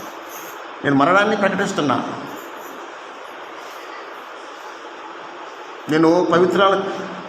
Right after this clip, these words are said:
ప్రధానం చేయబడిన కన్నికననే నేను, నేను జ్ఞాపకం చేసుకుంటున్నా. ఇక్కడ మాత్రమే కాదు. కాబట్టి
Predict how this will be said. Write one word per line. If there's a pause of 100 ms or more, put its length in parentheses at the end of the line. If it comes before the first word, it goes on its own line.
(500)
ప్రధానం
చేయబడిన
కన్నికననే
నేను,
నేను
జ్ఞాపకం
చేసుకుంటున్నా. (180)
ఇక్కడ
మాత్రమే
కాదు. (1600)
కాబట్టి